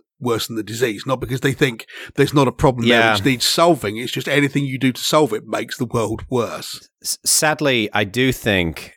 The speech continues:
Speaker 2: and I didn't want to contradict you, but I suspect that this is the case, and, uh, I think it's stupid in many cases, but I think there are some people in the world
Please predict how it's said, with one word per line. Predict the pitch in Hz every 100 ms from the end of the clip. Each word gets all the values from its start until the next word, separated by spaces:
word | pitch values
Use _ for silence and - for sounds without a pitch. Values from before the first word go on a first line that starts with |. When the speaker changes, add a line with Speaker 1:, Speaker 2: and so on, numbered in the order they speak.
| -
Speaker 2:
and | 92 92 87 82 - - _ _ _ _ _ -
I |
didn't | 123 135
want | 117 123 -
to | 107
contradict | - 85 82 76 - -
you, | 73
but | 71 85
I | 85
suspect | - - - 101 78
that | 78
this | 78 82
is | -
the | 85
case, | 90 71 - - - -
and, | 85 80 78 - _ _ -
uh, | - -
I |
think | 139 76
it's | -
stupid | - - 82 76 67
in | 71
many | 76 73
cases, | 73 69 71 69
but | 85 80 - - - - _ _ _ _ -
I | 107
think | 156 160
there | 127
are | 131 131 123 -
some | - 123
people | 123 110 107
in |
the | 95
world | 90 95 90 80 78 -